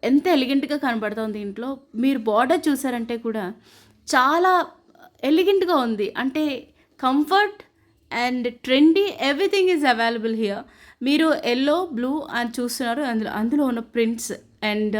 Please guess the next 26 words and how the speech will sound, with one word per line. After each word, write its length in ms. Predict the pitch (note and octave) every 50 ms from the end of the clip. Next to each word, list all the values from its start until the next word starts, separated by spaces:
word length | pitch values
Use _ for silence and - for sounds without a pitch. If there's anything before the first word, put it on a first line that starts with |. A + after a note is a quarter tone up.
| G#3+
అందులో 340 | G#3 G#3 G#3+ A3 A#3 A#3 A#3
ఉన్న 260 | A3+ A3 A3 G#3+ G#3
మోడల్స్ 540 | G#3 G3+ F#3+ G3 G3 G3 G3+ G3+ G#3+ G#3+ G#3+
చూస్తున్నారు. 480 | - G3+ F#3+ G3 - - G3+ G#3 C4+ D#4+ D#4+ - -
ప్రెజెంట్ 560 | C4 _ - C4+ C4 C4 F4+ F#4+ F#4 F4+ F#4 -
అవైలబుల్ 520 | B3+ B3 A#3 B3 B3+ B3+ B3+ A#3 B3 A#3+
ఉన్న 200 | A#3 A3+ A3+ A#3
శారీస్ 520 | A#3+ A#3+ - G#3 G3+ G3+ G3+ G#3+ G#3 G#3 G#3+
ఇవి. 180 | G3 F#3+ F#3 F#3 _ _ _ _ _ _ _ _ _ _ _ _ _ _ _ _ _ _ _ _ _ _ _ _ _ _ _ _ -
అన్ని 360 | C#4 D4 D#4+ F4 G4 A4+ G#4+
శారీస్ 480 | - G4 E4+ D#4 D4 D4 D4 C#4 -
కూడా 320 | C#4+ B3+ - C4+ C4+ D4+ E4+
ఫాస్ట్గా 600 | E4+ - - B3 A3 A3+ C4+ C#4 - - C4 C#4
ఒక 140 | C#4 C4+ B3+
లుక్ 260 | A#3 A3+ A3+ - -
వేసేద్దాం. 460 | B3+ B3 B3 A#3+ G#3+ F3+ F3+ G#3 A3 D4 D4+ - - _ _ _ _ _ _
అన్నీ 360 | - A3+ A#3+ C4+ D#4 E4+ G#4 G4
చూడండి. 560 | - - D4 C4 C4 B3+ C4 B3 A#3 B3 C4 D#4 F4+ E4 - _ _ - -
ఏది 320 | - B3 C4+ D#4 F4+ E4+ G#4+
మీకు 360 | G4 F4+ A3 F#3 - D4 D4 G3+ C#4 - - - -
ఇష్టమైతే 600 | A#3+ A3+ - - D4 C#4 C4+ C4+ B3+ B3+ C4 B3
మాత్రం 420 | A#3+ A#3 A3+ G#3+ A3 A3+ B3+ C#4+ D4+ C#4+ - - - _ -
స్క్రీన్ 340 | - - C#4 C4 C4+ D4
షాట్ 300 | D4 D#4 E4 D4 C#4+ - -
తీసి 400 | B3 A#3 A#3 A#3 - B3+ B3+ B3+
దాన్ని 500 | G#3+ G#3 G#3+ G#3 G3 G#3+ G#3+ A3 A#3